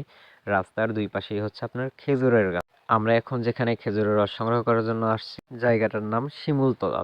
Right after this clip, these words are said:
তো আর শিমুলতলা কোথায় অনেকেই ভাবতে পারেন, আমাদের বরিশাল অঞ্চলের বানারীপাড়া থানায় আমাদের বাড়ি। আর বানারীপাড়া আমরা থাকি হচ্ছে আলতা, আর এটা হচ্ছে ঠিক বানারীপাড়া থানার মধ্যে আর কি শিমুলতলা।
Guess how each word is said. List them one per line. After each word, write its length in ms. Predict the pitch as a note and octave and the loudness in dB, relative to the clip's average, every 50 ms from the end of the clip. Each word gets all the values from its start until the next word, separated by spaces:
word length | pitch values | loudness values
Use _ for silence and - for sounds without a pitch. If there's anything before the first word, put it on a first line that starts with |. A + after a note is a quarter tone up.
| - _ | -6 _
তো 80 | - G2 G2 | -4 0 2
আর 140 | G2 F#2+ F#2+ | 2 0 0
শিমুলতলা 600 | - - - - B2 C3+ C#3+ C3 - C3 C3 B2+ A#2+ | -4 -12 -8 -6 -2 -2 -2 0 2 2 2 2 2
কোথায় 400 | - B2+ B2+ - - A#2+ A2+ A2 | -2 -6 -8 -2 -2 0 0 0
অনেকেই 440 | - A2 G#2+ A2+ A2 - B2+ B2 | 0 -2 -2 -4 -4 -2 -2 -2
ভাবতে 340 | A2+ A2+ G#2+ - _ _ - G#2+ | 0 -2 -4 -4 _ _ -8 -2
পারেন, 260 | - G2 G2 G2 F#2+ | -2 -2 -2 -2 -4
আমাদের 380 | - - G#2+ G#2+ G#2 G2+ G#2 G2+ G2+ | -4 -4 -2 -2 0 -2 -2 -2 -2
বরিশাল 440 | F#2 G#2+ A2 A#2 B2 - - A#2+ | -4 -2 -2 -2 -2 -2 -2 -2
অঞ্চলের 420 | A#2 A#2 A2+ A2+ - A2+ A2+ A#2+ C3 C#3+ _ _ _ _ _ _ _ _ _ - | -2 -2 -4 -4 -2 -2 -2 -2 -4 -6 _ _ _ _ _ _ _ _ _ -12
বানারীপাড়া 800 | G#2 G2 G#2 G#2 G#2 G#2 G#2+ A2 A2+ G#2+ _ G#2+ G2+ G2+ G2+ A2 C#3+ D#3 - _ _ | -2 2 4 4 4 4 2 0 -2 0 _ 2 4 4 4 4 2 -2 -10 _ _
থানায় 420 | - - G#2 F#2+ G2 G2+ G#2 A#2 - | -6 -4 -2 0 0 0 0 0 -2
আমাদের 340 | - G#2 G#2 G#2 G2+ G#2 G2 F#2 | -2 -2 -2 -2 0 -2 -2 0
বাড়ি। 280 | F2+ G2+ F#2+ F2+ F2 F2 | 2 0 0 0 -2 -4
আর 140 | F2+ F#2 F#2+ F#2+ | -4 -4 -4 0
বানারীপাড়া 540 | F#2 G2 G2 G#2+ G#2+ G#2+ G#2+ _ G#2+ A2 A2 | 0 0 0 2 0 -2 -2 _ 0 2 2
আমরা 200 | G#2 G2 G#2+ G#2+ | 2 0 -2 -4
থাকি 280 | G2+ - A2 G#2+ _ A#2 | -4 -4 -8 -8 _ -6
হচ্ছে 220 | G#2+ G2+ _ - B2+ A2+ _ | -8 -8 _ -8 -10 -6 _
আলতা, 340 | A2+ A2 G#2+ G2+ _ B2 B2 C#3 _ _ - - - - _ - | -4 -4 -4 -4 _ -8 -8 -8 _ _ -20 -20 -20 -20 _ -6
আর 120 | A#2 A2 | -4 -2
এটা 200 | G#2 G#2 - A2 | -2 -2 -2 -2
হচ্ছে 260 | G#2+ G#2+ G#2 _ - D3 - _ | -4 -4 -6 _ -14 -18 -18 _
ঠিক 180 | - C3 A2+ A2 A2 | -6 -6 -4 -2 -2
বানারীপাড়া 540 | G#2+ G2+ G2+ G#2 G#2 G#2+ - A#2 A2 A2+ A2+ | -2 0 0 0 -4 -2 -2 -2 0 0 -2
থানার 320 | - - - A2 A2+ A2+ A2+ | -2 -2 -2 0 0 0 0
মধ্যে 320 | A2+ A2 G#2 G2+ G2 G#2+ G#2+ | -2 -2 -4 -4 -2 0 0
আর 100 | G#2+ G#2 A2 | 0 -2 -2
কি 140 | A2+ C#3+ D3+ | -6 -8 -8
শিমুলতলা। 640 | - - - C#3+ C3+ C3 B2 A2 G2 - F#2 F2+ F#2 | -8 -8 -6 -4 -2 0 -2 -2 -2 -2 -2 -2 -4